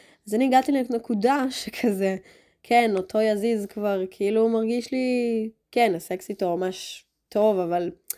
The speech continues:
כאילו אני לא מתקדמת. אז אני בנקודה שאני כזה רגע עוצרת, רגע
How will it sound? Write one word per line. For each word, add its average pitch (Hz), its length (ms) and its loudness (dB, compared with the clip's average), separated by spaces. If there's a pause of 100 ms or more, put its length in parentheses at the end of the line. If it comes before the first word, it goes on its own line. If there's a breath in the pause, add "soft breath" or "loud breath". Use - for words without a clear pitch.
(640 loud breath)
כאילו 190 280 2
אני 180 140 0
לא 175 100 -2
מתקדמת. 180 680 -4
אז 180 140 -6
אני 185 140 0
בנקודה 190 560 0
שאני 254 280 -2
כזה 196 240 -2
רגע 190 260 -2
עוצרת, 185 680 -6 (220)
רגע 196 680 -2